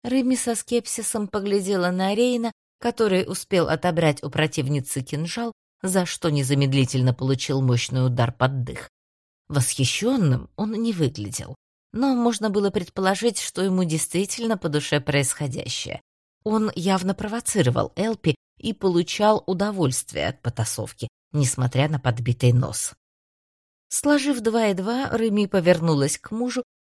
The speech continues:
и совершенно в его манере невинно спросила: «Любишь в отношениях острые ощущения, да, Эртан?» намекая на ту встречу, которую ему устроила Элпи.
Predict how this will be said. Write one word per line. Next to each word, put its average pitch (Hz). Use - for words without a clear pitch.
и 294
совершенно 214
в 180
его 185
манере 185
невинно 175
спросила: 127
«Любишь 349
в -
отношениях 294
острые 285
ощущения, 277
да, 226
Эртан?» 220
намекая 147
на 127
ту 120
встречу, 208
которую 147
ему 143
устроила 127
Элпи. 120